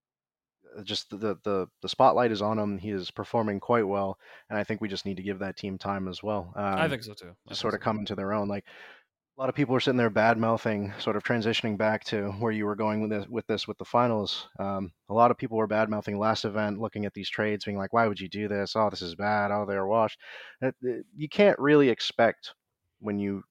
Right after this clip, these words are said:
Speaker 1: shift around players in these sort of top-tier rosters for something to immediately happen, right? Like, you
Speaker 2: Mm-hmm.
Speaker 1: ha-, you have to give them time to sort of hit a stride together,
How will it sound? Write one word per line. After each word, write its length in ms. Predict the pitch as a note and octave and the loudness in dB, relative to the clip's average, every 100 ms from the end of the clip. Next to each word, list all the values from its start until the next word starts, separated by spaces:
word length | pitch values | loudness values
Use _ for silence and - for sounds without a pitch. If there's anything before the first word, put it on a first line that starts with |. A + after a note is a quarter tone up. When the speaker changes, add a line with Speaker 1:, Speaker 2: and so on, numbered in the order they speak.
| _ | _
Speaker 1:
shift 360 | - - C3+ B2 | -4 0 0 2
around 220 | A2+ G#2 | 2 2
players 420 | - A2 G2+ F#2 | 0 2 2 -2
in 100 | F#2 | -4
these 320 | F#2+ F2+ - - | -6 -6 -8 -8
sort 240 | - F#2+ | -6 -4
of 80 | F#2 | -2
top-tier 420 | - G#2 - G2 | 0 0 0 -2
rosters 420 | F#2+ G2+ - F2+ | 0 -2 -2 -8
for 140 | - G2 | -6 -4
something 380 | - A2+ A2 G#2 | -2 -2 -2 -2
to 120 | G#2+ | -2
immediately 480 | F#2+ G#2 G2 E2 F#2 | -2 -2 -2 -2 -4
happen, 440 | F#2+ E2+ - F2+ - - | -4 -4 -6 -12 -12 -6
right? 220 | F#2+ F#2+ _ - | -4 -4 _ -10
Like, 100 | - | -8
you 160 | A2+ | -4
Speaker 2:
Mm-hmm. 100 | A2 | -4
Speaker 1:
ha-, 40 | - | -2
you 100 | C#3+ | 2
have 180 | D3+ D3+ | 4 4
to 60 | C#3+ | 4
give 160 | C#3 | 2
them 160 | B2 A2 | 2 0
time 260 | A#2 G#2+ | 2 2
to 60 | G2 | 0
sort 240 | - G2 | -2 -2
of 120 | F#2+ - - - _ | -2 -4 -18 -20 _
hit 140 | C#3 | 2
a 60 | A#2 | 2
stride 500 | - - G#2 F#2+ E2+ | 0 0 2 2 -2
together, 440 | F2+ F2+ D#2 B1+ | -8 -8 -6 -8